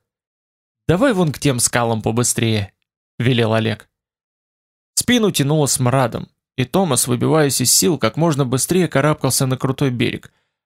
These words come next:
а затем бежал за Олегом к торчащим скалам, похожим на окровавленные пальцы. Самая высокая задевала за низкие тучи. Там трещало, на землю брызгало красным. Вокруг скал земля поблескивала.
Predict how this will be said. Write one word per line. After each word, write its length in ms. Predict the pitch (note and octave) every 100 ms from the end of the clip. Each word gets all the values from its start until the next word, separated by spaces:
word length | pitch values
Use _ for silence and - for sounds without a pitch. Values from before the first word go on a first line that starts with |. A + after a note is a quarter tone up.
| -
а 80 | C3
затем 320 | E3 A3+ G3+
бежал 300 | E3+ E3 F3+
за 220 | B2+ C#3
Олегом 400 | C3+ E3 D3 C3+
к 60 | -
торчащим 580 | A#2+ - C#3 B2 - A#2
скалам, 520 | - A2+ B2+ G2+ A2+
похожим 540 | A#2 - D#3+ C3+ C3
на 100 | B2+
окровавленные 760 | A#2+ B2 B2 B2+ A#2 A#2 A#2+ A#2+
пальцы. 480 | A2+ G#2+ - - _ _ _ _ _ _ _
Самая 340 | - A#3 A3 G#3
высокая 520 | F#3 - G#3+ G3 F3
задевала 480 | C#3 C3 C3+ E3+ D#3
за 140 | C3
низкие 420 | B2+ C#3 - B2
тучи. 460 | - B2+ A#2 - - _ -
Там 220 | G#3 G3+
трещало, 600 | D#3+ C3+ - A2+ A2+ A#2 _ -
на 180 | C#3+
землю 340 | A#2 A#2+ E3+ D3
брызгало 460 | B2 A#2+ B2+ C3
красным. 540 | - A#2+ G#2 - C3 - _ _ _ _ _ _ _ -
Вокруг 360 | D#3 B3+ B3
скал 320 | - - A3+ D3+
земля 300 | D3+ E3+ E3+
поблескивала. 800 | C#3+ C#3+ D#3+ - C#3 C#3 B2+